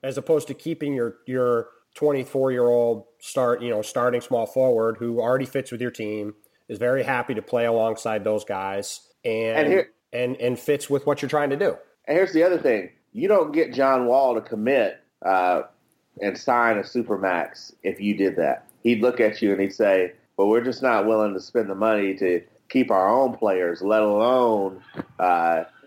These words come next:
Speaker 2: go out and, and be creative to, to add another star to the mix." You know, I mean, let's not forget this summer started with this, this pipe dream of Paul George possibly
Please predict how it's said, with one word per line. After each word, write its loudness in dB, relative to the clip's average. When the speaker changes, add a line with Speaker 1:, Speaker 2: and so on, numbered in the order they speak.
Speaker 2:
go 2
out 2
and, -4
and -8
be -2
creative 0
to, 0
to -2
add 2
another -2
star 0
to -10
the -10
mix." -8
You 0
know, 2
I 0
mean, 0
let's -2
not 0
forget -4
this -4
summer 0
started 0
with -4
this, -2
this -4
pipe 0
dream 0
of -2
Paul 2
George 0
possibly -2